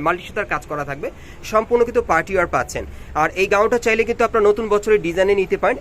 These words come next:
এনগেজমেন্টের জন্য, বিয়ের কোণে পরার জন্য বা যে কোনো পার্টি প্রোগ্রামে পরার জন্য এই গাউনটা আপনারা নিতে পারেন, অনেক সুন্দর। আর হাতাটা দেখেন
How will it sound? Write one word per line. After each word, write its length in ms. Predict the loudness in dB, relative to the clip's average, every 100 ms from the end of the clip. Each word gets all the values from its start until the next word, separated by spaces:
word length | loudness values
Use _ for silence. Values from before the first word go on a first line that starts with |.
| -2
এনগেজমেন্টের 500 | -2 -2 -2 -2 -2
জন্য, 140 | 0 0 -2 -10 -16 -16 -6
বিয়ের 240 | 2 2 2 -2
কোণে 180 | 2 2 4
পরার 220 | 2 2 0
জন্য 120 | 0 2
বা 80 | 2 0 -4
যে 60 | -4
কোনো 120 | -2 0
পার্টি 180 | 0 -2 -4
প্রোগ্রামে 300 | -2 -2 -2 0
পরার 180 | 0 0
জন্য 120 | -2 -2 -2
এই 60 | -2 -2 0
গাউনটা 220 | 2 2 0
আপনারা 200 | 0 -2
নিতে 120 | -2 0
পারেন, 140 | -2 0 0
অনেক 140 | 0 0
সুন্দর। 240 | -4 -4 -8 -14 -18 -4 0
আর 80 | 0
হাতাটা 260 | 0 0 0
দেখেন 180 | 0 0